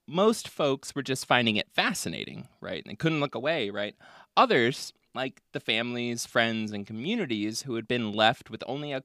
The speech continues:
cold case after losing a loved one, they were finally finding closure.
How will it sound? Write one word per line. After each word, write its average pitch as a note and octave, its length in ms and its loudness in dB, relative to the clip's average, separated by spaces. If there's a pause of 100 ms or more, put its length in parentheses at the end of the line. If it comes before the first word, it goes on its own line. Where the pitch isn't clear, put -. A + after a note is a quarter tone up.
cold C#4+ 320 -6
case F#2+ 480 -4
after A#2+ 300 -6
losing D3+ 480 -2
a F#2 60 0
loved F2 280 -6
one, F#2 360 -8 (880)
they C#3 100 0
were A3+ 160 4
finally F#3+ 540 0
finding B2+ 520 0
closure. A#2+ 720 -4